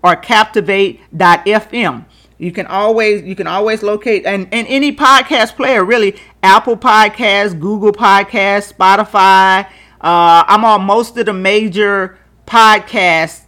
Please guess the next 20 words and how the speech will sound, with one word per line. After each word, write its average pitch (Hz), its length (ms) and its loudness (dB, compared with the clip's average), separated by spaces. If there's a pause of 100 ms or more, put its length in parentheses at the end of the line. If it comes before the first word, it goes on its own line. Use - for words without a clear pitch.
(120)
uh, 151 640 0
players, 151 640 -6
okay? 208 480 -6 (100)
So - 140 -4
you 208 100 -4
can 202 220 -8
always 226 400 -2
find 180 260 -2
me 165 80 -8
there. 139 240 -4 (180)
Again, 220 280 -6
thank 233 340 -6
y'all. 226 580 4
I 156 120 0
really 202 340 0
appreciate 208 680 -6
you. 190 260 -6 (260)
This 180 240 -2
is 180 100 -6
Nandi. 127 540 -4